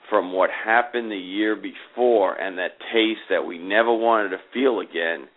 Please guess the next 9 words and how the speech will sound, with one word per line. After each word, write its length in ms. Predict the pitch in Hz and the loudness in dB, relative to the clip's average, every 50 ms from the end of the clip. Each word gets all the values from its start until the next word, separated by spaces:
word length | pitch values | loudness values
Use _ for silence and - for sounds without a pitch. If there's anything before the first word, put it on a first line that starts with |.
| _ - - - - - - - _ _ | _ -20 -20 -20 -20 -20 -20 -20 _ _
we 180 | - 123 139 | 2 4 4
were 140 | 151 151 139 123 | 6 4 2 2
very 240 | 123 131 127 131 127 | 2 2 2 2 2
confident 580 | 127 - 135 120 131 156 - - 107 95 85 85 | -2 0 0 0 0 0 -2 -6 -8 -8 -6 -4
going 280 | 90 85 76 76 73 76 | -4 -4 -4 -4 -6 -8
into 220 | 73 - - 90 | -12 -10 -10 -10
the 100 | 67 - | -10 -8
Green 320 | - - 95 87 82 80 78 | -10 -8 -8 -8 -8 -6 -4
Bay 160 | 82 71 | -4 -4